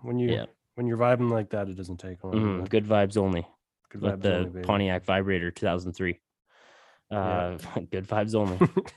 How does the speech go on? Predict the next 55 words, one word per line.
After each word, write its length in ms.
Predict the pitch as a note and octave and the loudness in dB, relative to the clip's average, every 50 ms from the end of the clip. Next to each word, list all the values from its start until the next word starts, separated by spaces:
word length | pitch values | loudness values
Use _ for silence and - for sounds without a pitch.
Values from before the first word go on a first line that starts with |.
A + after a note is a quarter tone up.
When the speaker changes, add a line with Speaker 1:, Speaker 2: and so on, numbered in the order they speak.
| - - D#3 - - E3+ - | -16 -14 -14 -12 -12 -6 2
Speaker 2:
Uh, 460 | G2+ A#2 A2+ A2+ A2 A2 A2 A2 A2+ G2 - - - - - | 4 6 6 8 8 8 8 6 6 4 0 -8 -14 -4 2
I 120 | A#2 B2+ | 4 4
was 140 | C3 B2+ B2+ | 4 4 4
gonna, 280 | C3+ C3 B2 A#2+ A#2+ | 4 4 6 6 6
I 160 | - - B2+ C3 | 4 4 4 4
was 120 | C3 B2+ | 4 4
gonna 180 | C3 C3+ B2 A2+ | 4 4 4 6
go 160 | A#2 A#2 A#2+ | 6 6 4
somewhere 320 | A#2+ - A#2 A2 A2 G#2+ G2+ | 6 4 2 2 2 2 2
with 100 | G2 - | 2 0
this. 200 | A#2+ A#2 - C#3 | 0 0 2 4
Oh, 100 | C3+ B2 | 4 4
we 100 | A#2 A#2 | 4 2
have 160 | A2 - F3 | 0 -2 0
Cody 240 | - C3 A#2+ A#2 A2+ | 2 2 4 4 2
Morgan 320 | A2 G#2+ G#2+ A2 A#2 A2+ | 2 2 2 2 0 0
joining 280 | A2 A2 A2 A2+ A#2 B2 | 2 2 2 2 2 0
us, 120 | C3+ - - | 0 -2 -4
as 100 | A2+ G#2+ | -4 -4
you 60 | A2 | -4
see 260 | G#2 - A#2 A2+ A2 G#2+ | -4 0 2 4 4 4
in 160 | G#2+ G#2+ A2 | 4 4 4
the, 240 | G#2+ G#2 G#2 G#2+ G#2 | 4 4 4 6 6
uh, 320 | G2+ F#2+ F#2+ F#2+ F#2+ F#2 | 6 6 6 4 2 2
in 180 | D2 F#2+ G#2 G#2 | 2 2 2 0
the 60 | G2 | 0
title. 320 | - - G2 G2+ A2 A2+ | 2 2 2 4 4 4
He's 220 | A2+ A2+ G#2+ G2+ G#2 | 4 2 2 2 2
a 180 | G2 F#2 G2+ - _ - - - - - _ | 2 2 0 -4 _ -18 -18 -18 -18 -2 _
Guelph 220 | A#2 A#2 C#3 C#3 - | 8 8 8 8 6
Storm 300 | - D3+ C#3 C3 B2 A#2 | 6 8 8 8 8 6
forward, 360 | - - B2 B2 A#2 A2+ G#2+ G#2+ | 6 6 6 8 8 6 6 2
is, 140 | G2 - - | -2 -2 0
or 100 | A2+ A2 | 0 0
sorry. 380 | - - A#2+ G#2 F#2 F2+ F2+ - - _ | 0 2 2 2 2 2 0 -4 -2 _
Whoa, 100 | A#2+ A#2+ A#2+ E3 B2 | 4 6 8 6 6
whoa, 280 | G2+ F2+ F2+ F#2+ F#2 | 6 2 0 0 0
whoa. 360 | F2+ F2+ G#2+ B2 G#2 - - _ _ _ _ | 2 4 4 4 4 2 -2 _ _ _ _
That 180 | G#2 A2 A2+ G#2 | 4 4 4 4
is 140 | G2 F#2 | 2 0
a, 300 | G2 F#2 F2+ F2 F2 F2+ - _ _ _ _ - | 0 2 2 2 0 -2 -6 _ _ _ _ 2
that 200 | G#2 A2 A2 G#2 | 4 6 6 6
is 80 | F#2 | 4
a 60 | G2 | 6
Speaker 1:
That's 200 | F#2 C3+ F#2+ A2 | 6 8 8 8
Speaker 2:
rival. 140 | A#2+ A2+ E3 | 8 10 10
Speaker 1:
controversial 640 | D#3+ D#3 D3 C3+ A#2+ C3 C3+ C3+ - - A2+ G#2+ G#2+ | 8 8 8 4 6 6 4 4 4 2 0 2 2
right 100 | A2 G#2+ | 4 4
Speaker 2:
That's 220 | G#2 A2 B2 A2+ A2 | 6 8 8 8 8
Speaker 1:
there. 60 | A2+ | 10
That's 160 | A#2 A#2 A2 - | 10 8 8 6
Speaker 2:
controversial. 380 | A2 G#2+ C#3 C#3 B2+ B2+ G#2 | 6 6 6 6 6 6 4
I 80 | F#2 G#2+ | 4 4
said 220 | B2+ B2 A#2 G#2+ | 4 4 4 6
Speaker 1:
controversial. 40 | A#2 | 6